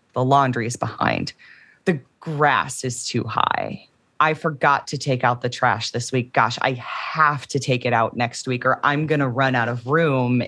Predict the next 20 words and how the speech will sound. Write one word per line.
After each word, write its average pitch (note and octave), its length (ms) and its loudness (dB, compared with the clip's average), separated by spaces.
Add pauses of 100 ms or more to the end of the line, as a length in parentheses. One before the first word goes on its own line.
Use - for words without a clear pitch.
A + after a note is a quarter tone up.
in B2 200 4
my G#2 240 2 (140)
bin. - 580 -2 (840)
Things G3+ 240 2
are A#3+ 80 4
just F#3+ 220 -2
slipping B2+ 1000 -2
here, A#3+ 680 2
slipping B2+ 800 -2
there. A3 760 2 (400)
And E3 100 2
it's E3 280 -2
like, D3 400 2
I D3 40 0
can't G3+ 460 0 (300)
quite G3 680 0 (220)
get D#3+ 180 2
a D3+ 60 0
handle F#3+ 840 2
on B2+ 720 2